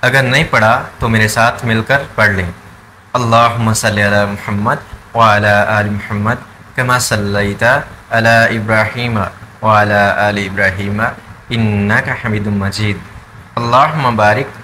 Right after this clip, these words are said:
अला मुहम्मद व अला आलि मुहम्मद कमा बारकता अला इब्राहीम व अला आलि इब्राहीम इन्नका हमीदुम मजीद।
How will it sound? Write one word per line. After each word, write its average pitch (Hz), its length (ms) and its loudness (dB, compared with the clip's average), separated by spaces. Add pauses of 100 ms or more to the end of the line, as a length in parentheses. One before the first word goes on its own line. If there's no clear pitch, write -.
(160)
अला 110 300 2
मुहम्मद 107 540 -2
व 101 180 0
अला 98 340 2 (220)
आलि 101 220 0
मुहम्मद 110 540 -4 (360)
कमा 131 300 2
बारकता 113 600 0
अला 98 220 2
इब्राहीम 98 640 -2
व 127 580 -4
अला 110 340 4 (220)
आलि 104 260 -2
इब्राहीम 95 560 -4 (460)
इन्नका 107 760 -2
हमीदुम 98 420 -6
मजीद। 98 560 -6